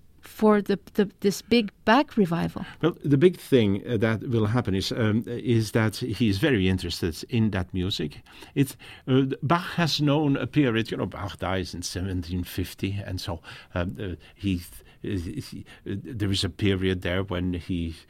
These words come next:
Speaker 2: he goes through the desert, as we say in
Speaker 1: Mm.
Speaker 2: French, through the, his music goes through the desert. And, and Mendelssohn is the one who really will put him back into the forefront.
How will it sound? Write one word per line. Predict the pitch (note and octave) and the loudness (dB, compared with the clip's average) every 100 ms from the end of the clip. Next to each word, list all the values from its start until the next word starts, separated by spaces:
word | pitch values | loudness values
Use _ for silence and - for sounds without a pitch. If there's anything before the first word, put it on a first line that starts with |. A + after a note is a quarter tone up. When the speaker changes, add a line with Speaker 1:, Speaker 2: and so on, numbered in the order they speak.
| - | -8
Speaker 2:
he | - | -4
goes | G2+ A#2 G#2 | 0 0 0
through | - - G#2 | -4 -4 -2
the | G#2 | -2
desert, | F#2 A#2+ G#2 F2+ D#2+ - | 0 0 0 -2 -6 -6
as | D#2+ F2 | -6 -6
we | |
say | - F#2+ | -4 0
in | G2 F#2 | 2 2
Speaker 1:
Mm. | F3+ | 0
Speaker 2:
French, | G2 A#2 G2+ | 0 0 -2
through | - G2+ | -2 -2
the, | F#2+ F#2 | 0 0
his | A2 G2+ | 0 4
music | B2 G#3 F#3 G2 | 6 8 6 2
goes | E2 E2+ - | -2 -4 -4
through | - | -4
the | F2 E2+ | -2 -2
desert. | F2+ F2 F#2+ - - - - - - - | -2 -2 -6 -8 -16 -20 -18 -16 -18 -6
And, | - C#3 D#3 | 2 2 4
and | C#3+ C3+ | 4 8
Mendelssohn | B2 A#2+ C3+ - A#2+ | 8 6 4 0 -2
is | G#2 | 0
the | B2+ | 0
one | G2 F2+ G#2+ | 0 0 0
who | A#2 A2 | 0 0
really | G2 G#2 B2 C#3+ A#2 G#2+ | -4 -2 4 6 6 4
will | A2+ G#2+ | 0 0
put | G2+ G2+ E2 - A2 G2+ G2+ | -2 -4 -6 -8 -10 -10 -4
him | G2+ G#2 | -2 0
back | F#2 E2 G#2+ - - | -2 -4 -4 -8 -8
into | G#2+ G#2 - G#2 | -4 -4 -4 -6
the | A#2 | -4
forefront. | - A#3 A#3+ - - - - | 2 2 2 -2 -8 -10 -16